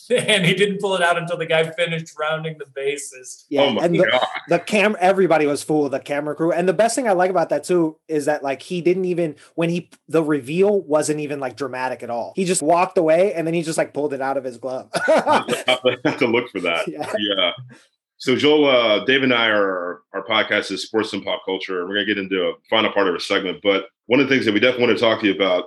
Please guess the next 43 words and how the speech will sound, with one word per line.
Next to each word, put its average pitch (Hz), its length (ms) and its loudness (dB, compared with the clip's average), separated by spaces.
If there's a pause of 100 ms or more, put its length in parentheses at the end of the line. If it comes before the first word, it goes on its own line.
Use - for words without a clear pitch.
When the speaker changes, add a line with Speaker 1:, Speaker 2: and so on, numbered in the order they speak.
Speaker 3:
Dave 101 240 0
being 95 140 0
a - 20 -4
filmmaker 98 420 -2
and 92 140 -2
writer, 92 320 2
and 87 80 -4
then 85 160 -6
me 90 200 -2
being 87 300 -4
whatever 87 220 -4
the - 120 -18
fuck 92 220 -4
that 82 100 -4
I'm 82 160 -8
ever 78 260 -10
into, 80 260 -10
a 80 260 -8
lot 104 120 4
of 98 40 -6
movies 92 320 -2
and 85 100 -16
shit. 85 260 -2 (140)
And 107 140 -4
Speaker 2:
A 220 40 2
Speaker 3:
you 220 40 -2
being - 200 2
a - 20 0
Speaker 2:
comedian 190 320 2
and 165 180 0
writer. 151 320 2
Don't 226 240 -2
sell 196 140 2
Speaker 3:
a 165 60 4
Speaker 2:
yourself 151 180 0
Speaker 3:
comedian. 135 240 2
Speaker 2:
short. - 160 -6
Speaker 3:
I, 170 240 0
I've 160 80 0
done 139 140 2
comedy 117 320 0
since 104 180 -10
March, 107 260 0